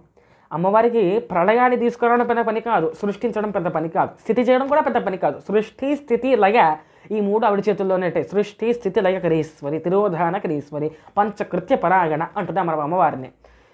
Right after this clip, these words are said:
ఇవన్నింటినీ కూడా అమ్మవారు కనురెప్పపాటు కాలంలో చేయగలదు. సరే, బంధకాసురుడు మరణించాలి అంటే ప్రళయకాలం ఏర్పడాలి, అంతేగా. సరే, అయితే సమస్త లోకాన్ని ఇప్పుడే లయం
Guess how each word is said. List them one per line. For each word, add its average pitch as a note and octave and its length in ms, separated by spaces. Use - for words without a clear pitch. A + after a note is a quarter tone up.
ఇవన్నింటినీ A#3 880
కూడా B3+ 160
అమ్మవారు A#3+ 300
కనురెప్పపాటు C#4 720
కాలంలో A#3+ 320
చేయగలదు. A3 360
సరే, A3+ 340
బంధకాసురుడు A#3 560
మరణించాలి G#3 540
అంటే G#3+ 240
ప్రళయకాలం A3 600
ఏర్పడాలి, F3+ 420
అంతేగా. G3+ 460
సరే, G3 240
అయితే F3 340
సమస్త A3+ 480
లోకాన్ని G#3 420
ఇప్పుడే A#3 200
లయం G#3 280